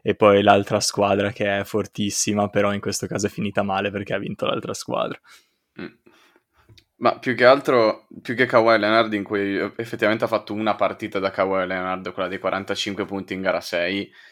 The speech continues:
Speaker 2: è stato tutto Doncic per sette parti-, per sei partite su sette Doncic ha fatto dei numeri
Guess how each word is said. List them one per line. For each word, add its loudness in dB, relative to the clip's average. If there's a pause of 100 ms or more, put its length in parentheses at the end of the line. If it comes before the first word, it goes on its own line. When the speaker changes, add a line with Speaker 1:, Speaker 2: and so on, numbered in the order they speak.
(300)
Speaker 2:
è -2
stato -4
tutto -8
Doncic -2
per -4
sette -8
parti-, -10
per -2
sei 2
partite 0
su -8
sette -2
Doncic -8
ha -6
fatto -8
dei -10
numeri -6